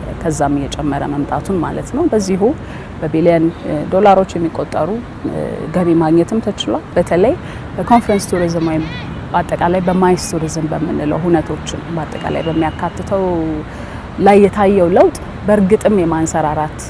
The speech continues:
እ፣ ዘመን መምጣቱን የሚያሳይ ነው። እጅግ በጣም ውብ ሀገር ነው ያለው። በጣም የሚደንቅ፣ እ፣ ማንነት ነው ያለ። ያንን በአግባቡ መረዳት እንድንችል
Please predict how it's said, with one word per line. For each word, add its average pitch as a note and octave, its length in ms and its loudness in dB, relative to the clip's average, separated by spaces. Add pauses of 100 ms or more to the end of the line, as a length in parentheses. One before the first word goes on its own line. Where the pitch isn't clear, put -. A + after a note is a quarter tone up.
(120)
እ፣ - 120 -6 (420)
ዘመን D#3 320 2
መምጣቱን F3 460 4
የሚያሳይ B3 540 6
ነው። - 240 -2
እጅግ - 260 -4
በጣም C#4 320 4
ውብ A#3 240 6
ሀገር D#3+ 280 -2
ነው - 140 -6
ያለው። - 280 -4 (1040)
በጣም A3 300 4
የሚደንቅ፣ A#3 540 6 (380)
እ፣ E3+ 120 -6 (480)
ማንነት F3 540 2 (640)
ነው D3+ 120 -2
ያለ። C#3 220 -2 (680)
ያንን F#3+ 280 2
በአግባቡ G3+ 420 6
መረዳት F3 500 2
እንድንችል A3 520 -2